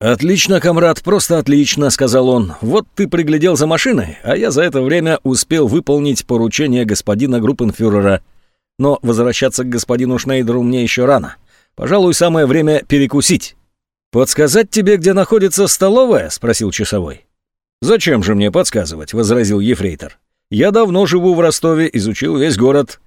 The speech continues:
Сам найду, где съесть свою порцию сосисок с пивом. Так что до свидания, мой друг". Шубин сел за руль и поехал по адресу, который он хорошо знал.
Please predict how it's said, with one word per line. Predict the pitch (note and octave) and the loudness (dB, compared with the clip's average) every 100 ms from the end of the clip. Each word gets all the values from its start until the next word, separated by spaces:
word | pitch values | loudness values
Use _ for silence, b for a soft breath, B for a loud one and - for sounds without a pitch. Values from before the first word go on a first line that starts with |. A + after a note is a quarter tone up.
| _ _ | _ _
Сам | - C3+ E3 | -2 0 2
найду, | E3 D#3 D#3+ | 0 0 0
где | C#3 | 0
съесть | C#3 C#3 C#3 | 0 0 -2
свою | - C3+ C#3 | -2 0 0
порцию | A#2+ C#3+ B2 C3+ B2 | 0 -2 -2 -4 -2
сосисок | C3 - A#2+ B2+ | -4 -4 -6 -6
с | - | -6
пивом. | C#3 B2+ A#2+ G#2+ b b b - | -2 0 0 -2 b b b -6
Так | G3+ | -4
что | - G3+ F#3+ | 0 2 2
до | D#3+ G3+ | 2 0
свидания, | F3 F#3+ G#3+ C3 A#2 | 2 2 2 4 2
мой | A2+ | 2
друг". | F#2+ D#2 - - _ _ _ _ _ | 0 -6 -14 -20 _ _ _ _ _
Шубин | - A3+ F#3+ E3 | -4 0 2 2
сел | E3 D3 | 0 2
за | G#2+ C3 | 2 2
руль | D3+ A#2 | 2 2
и | |
поехал | A2 G#2+ G2+ G2 | 2 2 2 0
по | G#2 A#2 | 0 0
адресу, | B2+ B2 A#2+ | 0 -2 -4
который | G#2+ G2 A#2+ | -4 -2 -2
он | G#2+ | -2
хорошо | F#2+ G#2 F#2 G#2+ | -2 -2 -2 -2
знал. | F#2 A2 E2+ | 0 -2 -2